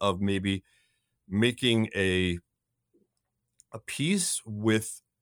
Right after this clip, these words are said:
the Roman Catholic Church so that Lutherans could be considered to be part of the Catholic Church, but more importantly, help to reform the, the greater Western Church and bring it back to the gospel, to then that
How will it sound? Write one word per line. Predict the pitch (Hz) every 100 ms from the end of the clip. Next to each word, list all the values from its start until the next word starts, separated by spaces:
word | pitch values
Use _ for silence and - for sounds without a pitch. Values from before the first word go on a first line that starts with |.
| _
the | 110
Roman | 113 117 107
Catholic | 113 104 101
Church | - 110 101 101
so | - 104
that | 98 98 92
Lutherans | 107 113 117 104 104 110 - - _ _ _ -
could | 131 120
be | 117
considered | 117 104 123 110
to | 104
be | 104
part | - - 143 147
of | 110 104
the | 95
Catholic | - 107 101 98
Church, | - 110 113
but |
more | 107 107
importantly, | 87 127 131 104 101 92 _ _
help | 117 -
to | -
reform | 107 92 - 135 170 90 90 -
the, | 92 95 85 -
the | -
greater | 110 98
Western | 92 107 135 - -
Church | - 78 80 - - _ _
and | 95 95
bring | 101
it | 98 82
back | 110 143
to | -
the | 98
gospel, | 82 62 - - 87 117 _ _ _ _ _ _ _ _ _ _
to | - 117
then | 104 107 104 101 98 87
that | 101 98 -